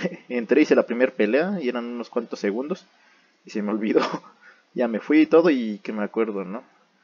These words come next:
Que tenía que volver a, es que la primera fueron como un minuto, creo, de espera. Y nada más entré, hice la pelea y me fui y se me olvidó este que nada más era un minuto. Entonces voy algo lento aquí.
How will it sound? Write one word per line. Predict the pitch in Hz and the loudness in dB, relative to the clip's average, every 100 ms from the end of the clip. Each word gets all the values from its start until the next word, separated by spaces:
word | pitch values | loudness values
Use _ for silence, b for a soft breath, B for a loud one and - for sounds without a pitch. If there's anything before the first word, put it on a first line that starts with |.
| b b b b _ | b b b b _
Que | - | -14
tenía | 101 104 | -6 -6
que | - | -4
volver | 98 95 101 101 | -6 -2 0 0
a, | 98 - _ _ _ | -2 -8 _ _ _
es | - - | -16 -2
que | 107 | 0
la | 98 | 2
primera | - 104 107 104 98 98 104 - | -2 -2 2 4 4 0 -4 -4
fueron | 107 104 | -4 -4
como | - 87 76 90 _ _ | -8 -8 -10 -10 _ _
un | 123 | -10
minuto, | 107 95 107 123 113 | -6 -4 -4 -6 -8
creo, | 107 110 - | -6 -6 -8
de | 117 | -12
espera. | 98 - 95 98 - _ _ b b b b b _ _ _ - | -12 -4 -4 -4 -10 _ _ b b b b b _ _ _ -12
Y | |
nada | 113 110 | -4 -2
más | 107 | -2
entré, | 104 123 | -2 -2
hice | 135 | -2
la | 107 92 | -4 -4
pelea | 107 123 | -2 0
y | 139 | 0
me | 104 | -4
fui | 92 131 | -4 -4
y | 180 117 | -4 -8
se | - 117 | -12 -10
me | 101 | -8
olvidó | 98 101 104 110 | -6 -4 -2 -4
este | 120 - - | -6 -14 -14
que | - _ _ _ | -14 _ _ _
nada | - 120 127 | -14 -8 -4
más | 113 113 120 | -2 -2 2
era | 110 | 2
un | 107 107 113 | 2 0 -4
minuto. | 104 107 - - _ _ b b b b b b _ | -4 -4 -6 -14 _ _ b b b b b b _
Entonces | - 101 104 - | -16 -6 -6 -4
voy | - 104 | 2 4
algo | 101 95 | 4 2
lento | 95 104 98 | 0 0 -4
aquí. | 95 147 | -8 -8